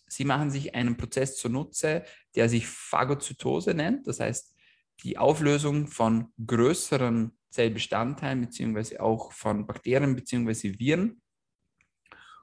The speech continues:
der auch dabei helfen kann, Schadstoffe abzutransportieren und abzubauen und nicht nur Erreger.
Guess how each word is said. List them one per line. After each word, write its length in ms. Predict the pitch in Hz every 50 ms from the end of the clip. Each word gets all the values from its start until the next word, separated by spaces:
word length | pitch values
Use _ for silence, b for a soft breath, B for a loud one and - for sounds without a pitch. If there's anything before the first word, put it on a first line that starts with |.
| B _ _ -
der 240 | 131 151 170 -
auch 140 | 170 170 -
dabei 240 | - 180 156 151 131
helfen 400 | 127 143 135 160 165 - 123 117
kann, 360 | - - 113 117 135 147 - -
Schadstoffe 880 | - - - - - - - - - - - 135 120 110 - - -
abzutransportieren 1080 | - 110 107 - - - 110 - - 104 101 104 - - - 107 - - 113 113 120
und 120 | 120 113 -
abzubauen 680 | - - - - - - - - 107 107 120 139 156
und 260 | 180 233 127 123 120 127
nicht 300 | 139 139 135 - - 120
nur 160 | 110 - 110
Erreger. 480 | 107 104 113 123 117 - - - -